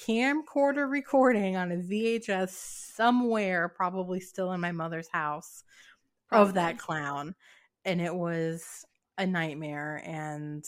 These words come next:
Speaker 2: I
Speaker 1: I
Speaker 2: mean,
Speaker 1: cannot
Speaker 2: my
Speaker 1: do
Speaker 2: mom
Speaker 1: clowns.
Speaker 2: just took me to Chuck E. Cheese and McDonald's because, yes, in the nineties, you could have your birthday party at McDonald's. And
Speaker 1: Oh,
Speaker 2: there were all
Speaker 1: yes.
Speaker 2: these dress-up characters, and I'm pretty sure this is where my fear of things that dress up <laughs> came from.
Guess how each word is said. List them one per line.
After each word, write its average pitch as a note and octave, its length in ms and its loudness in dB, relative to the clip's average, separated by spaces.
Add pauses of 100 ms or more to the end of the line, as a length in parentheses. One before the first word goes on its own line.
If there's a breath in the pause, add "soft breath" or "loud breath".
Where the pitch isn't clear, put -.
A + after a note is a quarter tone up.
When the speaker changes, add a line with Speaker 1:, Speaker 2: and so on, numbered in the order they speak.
Speaker 2:
I A3+ 140 -2
Speaker 1:
I D3+ 80 -4
Speaker 2:
mean, A3+ 260 -6
Speaker 1:
cannot A3 300 -4
Speaker 2:
my A3+ 160 -2
Speaker 1:
do A#3 60 -4
Speaker 2:
mom A#3+ 180 -2
Speaker 1:
clowns. C#4 160 -4
Speaker 2:
just D4 260 -8
took C4 240 -6
me A#3+ 120 -10
to A3 120 -2
Chuck G#3 320 -4
E. G#3+ 120 -6
Cheese G3 340 -8
and G3+ 100 -6
McDonald's F#3 680 -6
because, G3+ 400 -8
yes, G3 480 -2 (100)
in A3+ 140 0
the A3+ 100 0
nineties, G#3+ 640 -2
you G3+ 80 -10
could G#3+ 140 -8
have A3 180 -4
your F#3 100 -6
birthday - 360 -6
party - 360 -10
at - 140 -10
McDonald's. - 800 -12 (220 soft breath)
And - 80 2
Speaker 1:
Oh, G3 60 4
Speaker 2:
there - 100 2
were C4+ 60 2
all C#4 80 4
Speaker 1:
yes. C4+ 80 0
Speaker 2:
these C#4 200 -4
dress-up B3 460 -2
characters, G#3 800 -4
and G3 120 -6
I'm G3 140 -2
pretty A3+ 260 -6
sure A#3 200 -6
this G#3+ 200 -6
is G#3+ 140 -6
where G3+ 160 -2
my G3 140 -4
fear F#3+ 460 -4
of F#3 520 -4 (480)
things G3 360 -2
that G3 160 -4
dress F#3+ 380 -6
up G3+ 300 -2
<laughs> - 840 -12
came A#3 320 2
from. A3 480 0